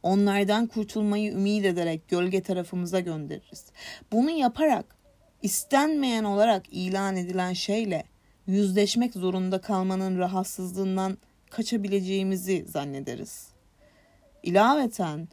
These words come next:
kültürler psişik yaşamın çeşitli yönlerini de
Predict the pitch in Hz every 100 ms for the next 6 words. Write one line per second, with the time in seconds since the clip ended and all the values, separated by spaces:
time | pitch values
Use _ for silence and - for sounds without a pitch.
0 | - - _ - 233 214 240 226 220 220
1 | - _ _ 226 - - 277 269 233 226
2 | 220 220 220 214 220 220 220 202 202 202
3 | 208 254 269 123